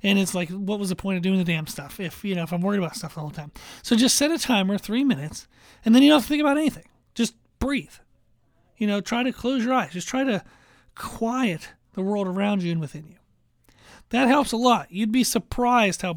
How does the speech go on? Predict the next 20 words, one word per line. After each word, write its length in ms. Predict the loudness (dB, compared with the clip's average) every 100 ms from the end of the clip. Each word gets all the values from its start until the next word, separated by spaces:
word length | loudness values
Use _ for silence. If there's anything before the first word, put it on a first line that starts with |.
| -4
beneficial 580 | -2 0 -2 -4 -6 -8
three 280 | -8 -4 -2
minutes 320 | -2 -4 -10
is. 180 | -16 -12
I'm, 180 | -8 -8 -8
it's 320 | -10 -8 -10
ridiculous 680 | -10 -6 -4 -4 -6 -8 -8
how 120 | -12
helpful 320 | -14 -14 -14
that 140 | -16 -18
is. 220 | -20 -20 _ -20 -20 -20 -20 -20 -20 -20 _ 2
Another 240 | 4 6 6
one 160 | 4
I 80 | 2
do 320 | 2 0 0
is 240 | 2 0 -2
three 260 | -2 2
minutes 280 | 4 2 0
of 120 | -4
laughter. 600 | -4 -4 -6 -10 -14 -18